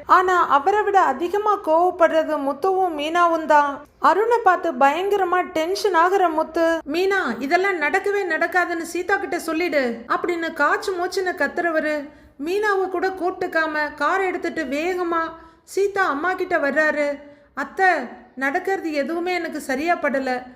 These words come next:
சீதா ஒருத்தரை லவ் பண்றா. அந்த ஆள் மனுஷனே கிடையாது, கொஞ்சம் கூட மனுஷத்தன்மையே இல்லாத ஒரு ஜென்மம் அது. நான் சொல்லுவேன்ல, அடிக்கடி என்கிட்ட ஒரு ஆள் பிரச்சனை பண்ணிட்டு இருக்கான்,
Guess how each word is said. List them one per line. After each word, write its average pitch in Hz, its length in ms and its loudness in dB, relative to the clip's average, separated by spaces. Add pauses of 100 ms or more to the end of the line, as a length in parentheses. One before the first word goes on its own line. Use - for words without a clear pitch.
(160)
சீதா 392 500 0
ஒருத்தரை 294 340 0
லவ் 294 320 -4
பண்றா. 254 480 -2 (200)
அந்த 330 300 2
ஆள் 370 200 0
மனுஷனே 381 540 -2
கிடையாது, 285 680 -2 (240)
கொஞ்சம் 370 380 -2
கூட 349 200 0
மனுஷத்தன்மையே 330 880 -4
இல்லாத 330 440 0
ஒரு 302 160 -2
ஜென்மம் 285 340 -4
அது. 240 460 0
நான் 330 260 0
சொல்லுவேன்ல, 359 480 -2
அடிக்கடி 330 720 -2
என்கிட்ட 311 280 -4
ஒரு 294 140 2
ஆள் 311 200 0
பிரச்சனை 330 380 -4
பண்ணிட்டு 302 400 -2
இருக்கான், 269 300 -4